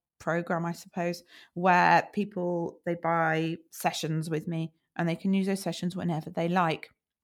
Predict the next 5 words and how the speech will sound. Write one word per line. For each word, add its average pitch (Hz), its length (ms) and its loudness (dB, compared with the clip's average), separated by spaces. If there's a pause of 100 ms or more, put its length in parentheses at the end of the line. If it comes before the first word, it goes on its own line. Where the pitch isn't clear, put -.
(600)
So 220 280 4
I 220 120 10
will 240 360 4
be, 190 360 0 (420)
uh, 92 260 -4